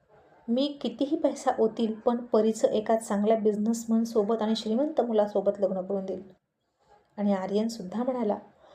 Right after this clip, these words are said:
"आणि मी स्वतः परीची डोली सजवीन."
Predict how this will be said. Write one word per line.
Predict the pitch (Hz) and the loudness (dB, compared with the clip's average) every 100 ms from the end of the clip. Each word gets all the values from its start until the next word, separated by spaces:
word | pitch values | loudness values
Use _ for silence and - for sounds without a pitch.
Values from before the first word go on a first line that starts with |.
| - - | -20 -4
"आणि | 220 220 | 2 2
मी | 240 | 2
स्वतः | 240 - 208 277 | 2 4 4 4
परीची | 285 233 214 233 | 4 4 4 2
डोली | 214 208 208 | 4 4 2
सजवीन." | - 202 180 185 190 | -4 -6 -6 -10 -10